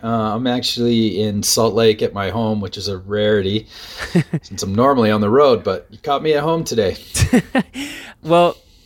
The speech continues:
Speaker 2: I've been looking forward to this conversation for quite a while. Um, we got a lot of ground to cover, and so, you know, that's my task with you,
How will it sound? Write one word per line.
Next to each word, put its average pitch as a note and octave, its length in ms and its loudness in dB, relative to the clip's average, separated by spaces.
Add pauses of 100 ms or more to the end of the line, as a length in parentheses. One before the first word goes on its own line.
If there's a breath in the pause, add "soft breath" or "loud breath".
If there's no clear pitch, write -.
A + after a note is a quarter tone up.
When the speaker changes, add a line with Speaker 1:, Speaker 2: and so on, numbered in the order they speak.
(200)
Speaker 2:
I've F3+ 200 2
been G#3 200 0
looking F3 200 2
forward E3 200 2
to D3+ 80 2
this C#3+ 200 0
conversation B2+ 760 0
for A2+ 180 -4
quite B2+ 400 0
a B2 60 2
while. G2+ 640 0
Um, G#2 500 -2 (540 loud breath)
we C3+ 200 -2
got F3 200 0
a E3+ 60 0
lot D3+ 340 0
of F#3 80 -2
ground D3+ 400 2
to B2+ 100 -6
cover, G2 540 -2 (400 soft breath)
and A#2 260 -2
so, A#2+ 560 0
you C#3+ 120 -2
know, D3 240 0
that's D3+ 280 0
my D#3+ 160 -2
task D3+ 540 -4
with C3 320 0
you, A#2+ 380 0